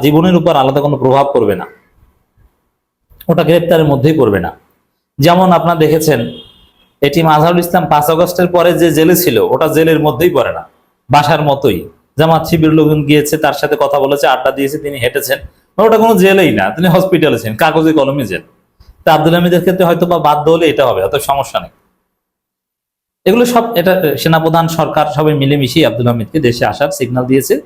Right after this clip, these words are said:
তিনি এসেছেন। এটা না যে তিনি ঝুঁকি নিয়ে গিয়েছেন, ঝুঁকি নিয়ে এসেছেন।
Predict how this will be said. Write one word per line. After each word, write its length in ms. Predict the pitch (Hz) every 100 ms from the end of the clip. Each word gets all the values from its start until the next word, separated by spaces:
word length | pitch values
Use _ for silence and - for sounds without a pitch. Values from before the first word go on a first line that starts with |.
| _ -
তিনি 160 | - 139
এসেছেন। 320 | 101 104 - 113
এটা 120 | 165
না 80 | 208
যে 100 | 214 190
তিনি 200 | 185 175 180 -
ঝুঁকি 220 | - 165 170
নিয়ে 180 | 175 165
গিয়েছেন, 340 | 165 175 180 196
ঝুঁকি 200 | 143 139
নিয়ে 160 | 143 147
এসেছেন। 340 | 110 110 -